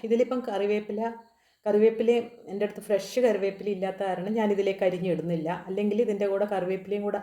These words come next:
അരിഞ്ഞിട്ട് തന്നെ എടുക്കണം. അത് പെറുക്കിക്കളയാനുള്ളതല്ല, കഴിക്കാൻ തന്നെ ഉള്ളതാണ്.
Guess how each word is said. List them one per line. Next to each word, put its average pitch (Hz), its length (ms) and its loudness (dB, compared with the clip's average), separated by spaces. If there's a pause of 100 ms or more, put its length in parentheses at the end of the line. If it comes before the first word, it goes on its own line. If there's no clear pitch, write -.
അരിഞ്ഞിട്ട് 220 600 2
തന്നെ 220 160 4
എടുക്കണം. 175 380 -2
അത് 180 180 -4
പെറുക്കിക്കളയാനുള്ളതല്ല, 196 1000 0 (540)
കഴിക്കാൻ 190 420 2
തന്നെ 196 180 2
ഉള്ളതാണ്. 180 500 2